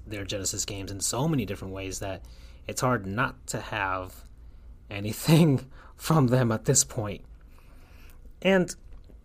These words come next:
uh, you know, like, it's, that's fine. That's well and good. That's, that's okay. That's okay. That, that seemed like a nice,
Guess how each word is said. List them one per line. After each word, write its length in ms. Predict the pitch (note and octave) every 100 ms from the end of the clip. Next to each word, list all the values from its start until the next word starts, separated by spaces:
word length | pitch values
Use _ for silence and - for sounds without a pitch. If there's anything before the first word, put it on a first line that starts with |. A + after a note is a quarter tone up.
| - - - - - - E3+
uh, 60 |
you 160 | E3+ D#3
know, 60 |
like, 100 | G3
it's, 180 | F#3+ F3+ -
that's 260 | D#3+ F3+ -
fine. 280 | G3+ F2+
That's 240 | F2 C3 -
well 160 | E3
and 100 | D#3+
good. 200 | D#3 G#2+
That's, 200 | F#2+ A#2
that's 240 | - F3+ F3
okay. 400 | C#3+ - F2 - - - - - - -
That's 260 | - D3 C#3+
okay. 420 | D3 B2+ F#2+ D2+ - - - - - -
That, 180 | - G2
that 180 | A2+ A2
seemed 300 | - C#3 B2+
like 240 | B2 A#2 A2+
a 120 | G#2+
nice, 460 | A2 G#2 G2 -